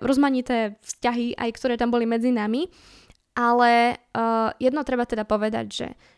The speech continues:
my ako občianski delegáti sme nehovorili to, čo si my myslíme, ako si mohli, ako mohli hovoriť teda tí náhodne vybraní občania, lebo oni reprezentovali seba ako jednotlivca.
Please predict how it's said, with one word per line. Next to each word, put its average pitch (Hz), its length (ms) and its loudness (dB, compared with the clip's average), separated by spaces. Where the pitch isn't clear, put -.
my 262 320 -2
ako - 240 -6
občianski 262 480 -4
delegáti 220 720 -4
sme 240 280 2
nehovorili 262 640 4
to, 240 120 -6
čo - 80 -4
si 247 200 -6
my 214 200 -2
myslíme, 294 840 -4
ako 285 200 2
si - 160 -2
mohli, 294 320 2
ako - 240 -2
mohli 302 240 2
hovoriť 285 360 4
teda 285 200 0
tí 302 80 0
náhodne 285 320 4
vybraní 202 240 -4
občania, 226 320 -4
lebo 294 160 8
oni 330 160 6
reprezentovali 269 560 2
seba 208 320 -2
ako 254 200 8
jednotlivca. 220 560 4